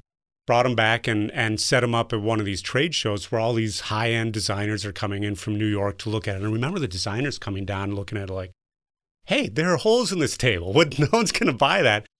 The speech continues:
Except a couple of 'em like, "That's awesome."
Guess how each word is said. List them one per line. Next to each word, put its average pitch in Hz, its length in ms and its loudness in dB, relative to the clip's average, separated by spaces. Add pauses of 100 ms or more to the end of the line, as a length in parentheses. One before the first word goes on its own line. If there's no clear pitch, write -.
(200)
Except - 400 0
a 151 40 4
couple 196 340 0
of 127 80 -4
'em 117 160 -2
like, 113 320 -2
"That's - 300 -4
awesome." 104 460 -4